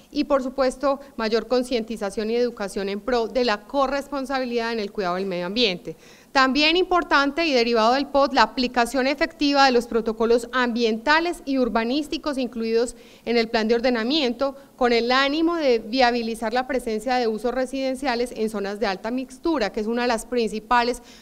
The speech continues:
propuestas del plan de ordenamiento territorial. En movilidad, tenemos resultados mixtos. Eh, un, un logro muy importante fue el aumento de la afluencia de pasajeros al sistema integrado del Valle de Aburrá.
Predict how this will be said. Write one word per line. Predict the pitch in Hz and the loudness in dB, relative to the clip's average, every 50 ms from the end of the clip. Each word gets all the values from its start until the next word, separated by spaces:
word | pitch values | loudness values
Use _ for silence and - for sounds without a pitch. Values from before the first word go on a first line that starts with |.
| - _ | -12 _
propuestas | - 277 277 277 285 311 302 269 262 262 - 254 240 233 - - - - - _ | 0 2 2 2 2 2 2 2 0 0 -2 -4 -4 -4 -6 -12 -20 -20 -6 _
del | 233 226 220 | -2 0 0
plan | 220 240 233 208 214 208 | 0 0 0 0 2 0
de | 214 | 0
ordenamiento | 214 214 196 180 202 202 196 185 180 - 220 214 | 0 0 0 -2 -2 -2 -2 -4 -4 -4 -4 -4
territorial. | 208 196 185 180 165 180 170 165 190 180 165 160 - - - - - _ _ _ _ _ _ _ _ _ _ _ _ _ - - - _ - | -2 -2 -2 -2 -2 -2 -2 0 0 -2 -2 -4 -10 -16 -20 -20 -20 _ _ _ _ _ _ _ _ _ _ _ _ _ -18 -18 -18 _ 2
En | - 254 254 247 | 4 6 8 8
movilidad, | 254 247 247 254 254 240 247 240 233 233 277 349 370 359 - - - - - - _ - | 10 10 10 8 6 6 4 4 6 6 6 4 2 0 -8 -16 -20 -20 -20 -20 _ -6
tenemos | 262 240 247 240 240 247 262 | -4 -2 0 0 0 0 0
resultados | 277 277 254 247 240 226 - 214 208 214 233 277 262 - - - - | 0 0 -2 -2 -4 -2 0 0 2 2 2 0 -2 -6 -12 -4 0
mixtos. | 285 302 311 277 - - - - 330 339 - - - - _ - - - _ _ | 2 2 2 2 -2 -4 -4 -4 -2 -2 -4 -8 -16 -20 _ -20 -20 -20 _ _
Eh, | - 220 226 226 220 220 214 - - - - - - _ _ _ _ _ _ _ - | 0 4 4 6 6 4 2 0 -2 -8 -14 -20 -20 _ _ _ _ _ _ _ 0
un, | 262 262 262 262 | 2 2 2 2
un | - 302 294 277 277 285 | 2 4 4 4 6 8
logro | 294 285 294 311 285 | 8 8 8 6 4
muy | 285 294 294 | 4 4 2
importante | 294 294 294 269 233 226 - 240 226 220 254 262 | 2 2 2 2 2 2 2 2 2 2 2 0
fue | 254 - 285 269 | 0 2 2 4
el | 269 | 4
aumento | 269 277 285 277 285 330 349 359 349 330 - - 359 349 349 339 | 4 4 4 4 4 6 6 4 2 2 0 0 0 0 0 0
de | 240 233 226 | -2 0 2
la | 220 | 2
afluencia | 214 214 226 226 220 220 220 262 | 2 2 2 0 0 0 0 0
de | 262 | 0
pasajeros | 254 262 240 220 226 208 208 202 202 226 240 247 | 0 -2 -2 -2 -2 -4 -4 -4 -2 -2 -4 -4
al | 247 233 220 | -4 -6 -4
sistema | 220 220 214 - 214 214 226 | -4 -6 -4 -4 -2 -2 -2
integrado | 247 262 - 254 202 202 196 196 214 | -2 0 0 0 0 0 0 2 2
del | 240 247 226 208 | 2 2 2 0
Valle | 196 185 208 226 | 0 0 2 2
de | 240 | 2
Aburrá. | 233 226 196 202 226 254 302 330 | 2 2 0 0 2 2 0 0